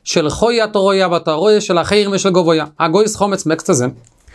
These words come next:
אבער ווי זיין, הפקידו אצלו דער גוי, דאס מפקיד בהם, און דער איד נעמט זיך אונטער א חיות, זקוק לבר,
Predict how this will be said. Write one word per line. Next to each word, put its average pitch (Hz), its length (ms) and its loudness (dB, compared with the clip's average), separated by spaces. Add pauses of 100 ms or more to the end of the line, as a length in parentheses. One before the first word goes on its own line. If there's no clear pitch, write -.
(140)
אבער 135 200 -2
ווי 151 280 -2
זיין, 180 220 0
הפקידו 196 520 0
אצלו 165 240 0
דער 135 120 0
גוי, 165 220 2
דאס 143 220 -2
מפקיד 165 460 0
בהם, 147 340 -2 (360)
און 151 160 4
דער 143 120 2
איד 165 220 0
נעמט 175 160 0
זיך 143 120 -4
אונטער 170 340 -2
א 113 40 -4
חיות, 175 460 -2 (480)
זקוק 214 500 0
לבר, 220 320 2